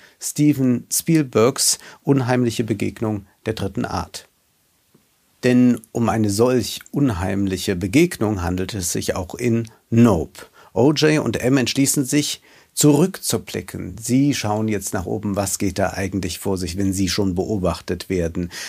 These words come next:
Sie stellen Überwachungskameras auf, um zu sehen, was am Himmel vor sich geht. Und irgendwann entdecken sie, dass da eine einfach so dastehende Wolke ist. Was verbirgt sich dahinter?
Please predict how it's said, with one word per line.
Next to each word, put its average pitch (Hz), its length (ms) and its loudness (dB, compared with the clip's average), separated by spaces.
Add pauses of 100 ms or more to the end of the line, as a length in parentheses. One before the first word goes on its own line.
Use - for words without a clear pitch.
Sie 120 140 2
stellen 123 380 4
Überwachungskameras 95 1120 0
auf, 87 440 -4 (260)
um 120 280 4
zu - 180 2
sehen, 117 400 2
was 127 240 0
am 113 180 -2
Himmel 113 260 0
vor 113 260 2
sich 101 280 -4
geht. 87 360 -4 (320)
Und 107 340 -2
irgendwann 117 340 2
entdecken 117 420 0
sie, 104 300 -2
dass 90 220 -4
da 104 280 0
eine 110 500 -2 (320)
einfach 139 380 -4
so 113 200 -4
dastehende 113 880 -2
Wolke 120 360 0
ist. - 420 -8 (200)
Was 90 120 -4
verbirgt 107 480 -2
sich - 220 -6
dahinter? - 540 -8